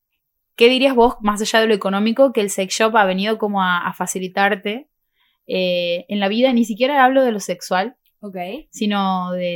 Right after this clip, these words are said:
Speaker 1: de, de como ma-, en cuestiones más generales, digamos,
Speaker 2: Esa
Speaker 1: más,
Speaker 2: sí tengo la
Speaker 1: incluso
Speaker 2: respuesta,
Speaker 1: personal.
Speaker 2: esa sí te la puedo responder.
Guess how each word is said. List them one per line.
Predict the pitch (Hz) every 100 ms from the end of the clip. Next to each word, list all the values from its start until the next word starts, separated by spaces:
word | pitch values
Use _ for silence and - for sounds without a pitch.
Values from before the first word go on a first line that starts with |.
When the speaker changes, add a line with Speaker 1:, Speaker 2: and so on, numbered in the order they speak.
| 170
Speaker 1:
de, | 170
de | 170 160
como | 175 170 165 165 175 185 -
ma-, | 180 -
en | 185 180 175
cuestiones | 190 180 220 214
más | 202
generales, | - 190 180 170 165 160
digamos, | 165 160 165
Speaker 2:
Esa | 175
Speaker 1:
más, |
Speaker 2:
sí | 349
tengo | 190 202
la | 202
Speaker 1:
incluso | 190 190 175
Speaker 2:
respuesta, | - - 185
Speaker 1:
personal. | 190
Speaker 2:
esa | 226
sí | -
te | 208
la | 185
puedo | 175 165
responder. | 180 _ - -